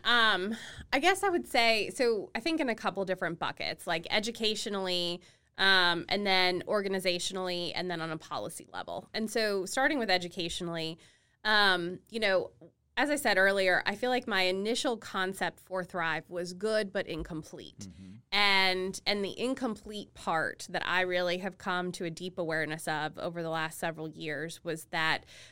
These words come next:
Speaker 1: um, we were not, we were addressing a lot of, like, structural, tangible needs, but we were not addressing mental health needs.
Speaker 2: Mm-hmm.
Speaker 1: Um, and the biggest lesson in education that I have come out of the last ten years or eleven years of running a boarding school,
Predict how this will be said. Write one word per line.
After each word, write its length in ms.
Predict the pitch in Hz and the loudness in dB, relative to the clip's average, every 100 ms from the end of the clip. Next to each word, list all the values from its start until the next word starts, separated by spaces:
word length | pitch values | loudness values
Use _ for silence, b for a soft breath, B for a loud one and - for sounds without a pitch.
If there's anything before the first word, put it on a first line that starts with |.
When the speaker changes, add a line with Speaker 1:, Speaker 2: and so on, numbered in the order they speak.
| _ | _
Speaker 1:
um, 360 | 190 190 175 165 | 0 2 0 -2
we 180 | 208 220 | -4 -2
were 160 | 196 185 | -2 -2
not, 420 | 180 180 180 - | 0 2 2 0
we 100 | 220 | -4
were 140 | 214 202 | 0 0
addressing 480 | 202 208 214 226 | 4 2 2 -2
a 60 | 214 | 0
lot 360 | 185 170 170 175 170 | 0 2 2 0 0
of, 480 | 175 170 160 170 - _ _ _ | 2 2 0 -6 -18 _ _ _
like, 300 | 175 151 - _ _ _ _ | -4 -4 -6 _ _ _ _
structural, 580 | - - 226 - 233 196 | -18 0 0 2 0 0
tangible 600 | 175 - 180 196 226 254 | -2 -4 -4 -2 -2 0
needs, 400 | 262 294 320 302 | 0 0 0 -2
but 160 | - 180 | -4 -2
we 80 | 196 | 0
were 120 | 190 | 0
not 180 | 190 180 | 0 0
addressing 440 | 175 165 - 180 | 0 -2 -2 -4
mental 260 | 165 156 156 | -4 -4 -8
health 360 | - - - - | -8 -10 -10 -16
needs. 480 | - - - - | -14 -14 -14 -14
Speaker 2:
Mm-hmm. 240 | 180 170 185 | -12 -4 2
Speaker 1:
Um, 480 | 196 190 170 165 170 B B B B - | 4 4 4 -2 -8 B B B B -2
and 640 | 208 202 196 190 190 190 - | 2 4 6 4 2 -4 -8
the 120 | 196 | -10
biggest 540 | 180 - 233 240 269 269 | -10 2 4 6 2 4
lesson 560 | 202 196 - 175 175 - _ _ | 4 4 2 -2 -2 -10 _ _
in 120 | 190 165 | -4 0
education 680 | 190 202 208 170 170 160 | 0 -2 -4 -4 -2 -4
that 100 | 160 | 0
I 140 | 160 190 | 2 2
have 200 | 196 185 | 0 -6
come 240 | 208 190 | -4 -2
out 240 | 170 170 151 | 0 0 -2
of 120 | 165 | -2
the 80 | 165 | -2
last 280 | 165 165 - | -2 -2 -2
ten 220 | 185 196 | -2 0
years 340 | 175 170 170 | 0 0 0
or 160 | 160 151 | -2 -4
eleven 340 | 156 180 185 | -2 -2 -2
years 240 | 180 170 165 | -2 -2 -4
of 120 | 165 | -4
running 240 | 165 170 | -2 -2
a 60 | 165 | -6
boarding 340 | 165 160 160 | -6 -8 -8
school, 460 | 170 - 147 120 | -10 -6 -4 -4